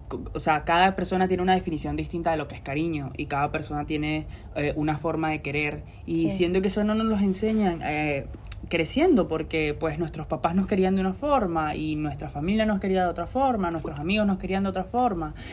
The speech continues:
Speaker 1: Y eso a veces puede, puede traducirse en algo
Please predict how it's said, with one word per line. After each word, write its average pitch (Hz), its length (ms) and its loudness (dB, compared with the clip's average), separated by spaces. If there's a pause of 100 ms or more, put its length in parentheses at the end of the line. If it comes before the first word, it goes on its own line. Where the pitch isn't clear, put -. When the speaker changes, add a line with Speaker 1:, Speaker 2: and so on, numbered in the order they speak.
(200)
Speaker 1:
Y 175 120 4
eso 180 160 4
a 190 40 6
veces 202 300 2
puede, 190 540 4 (720)
puede 180 200 6
traducirse 165 1000 2
en 143 180 0
algo 147 460 -2